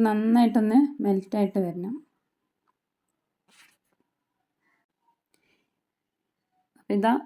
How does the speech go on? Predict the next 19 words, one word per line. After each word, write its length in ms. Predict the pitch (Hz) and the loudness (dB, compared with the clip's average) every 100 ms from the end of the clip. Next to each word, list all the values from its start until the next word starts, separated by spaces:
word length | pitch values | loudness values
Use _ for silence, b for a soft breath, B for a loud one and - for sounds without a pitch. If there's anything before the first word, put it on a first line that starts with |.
| 202 | -2
നന്നായിട്ട് 600 | 196 196 214 233 196 196 240 | 0 2 2 2 0 2 4
മെൽറ്റായി 500 | 202 185 180 - 202 208 | 4 0 -4 -4 -2 -2
പതഞ്ഞ് 480 | 196 180 190 202 220 233 | -2 0 0 0 2 2
വന്നിട്ടുണ്ട്. 440 | 170 175 196 180 214 302 _ | 0 -4 -6 -4 -4 -6 _
ഇനി 120 | 202 220 | -2 0
ഇതിൻ്റെ 220 | 214 240 254 | 2 4 4
ഒരു 80 | 262 262 | 2 2
കൺസിസ്റ്റൻസി 680 | 202 202 233 226 233 233 240 214 | 0 2 -2 -2 0 2 2 2
നോക്കേണ്ടത് 540 | 180 185 185 185 185 269 B B B B - | 0 -4 -4 -2 -4 -6 B B B B -4
കുറച്ച് 300 | 202 208 262 269 190 | -4 0 -2 2 2
വെള്ളം 260 | 190 202 208 | 4 4 2
ഒരു 80 | 196 | 0
ഗ്ലാസ്സിലോ 440 | 180 170 165 196 196 | 0 -2 -2 -2 0
ബൗളിലോ 320 | 180 170 180 175 | 0 -2 -4 -4
എന്തിലേലും 380 | 175 175 185 180 | -4 -2 -2 -4
എടുത്തിട്ട് 320 | - 175 202 180 | -6 -6 -4 -2
അതിലേക്കൊന്ന് 600 | 180 185 185 185 180 233 - _ _ _ _ _ - | -4 -4 -4 -2 -2 -4 -6 _ _ _ _ _ -14
ഉറ്റിച്ച് 300 | 196 196 190 190 | -12 -10 -4 -4
കൊടുത്താൽ 420 | 165 165 170 | -4 -6 -6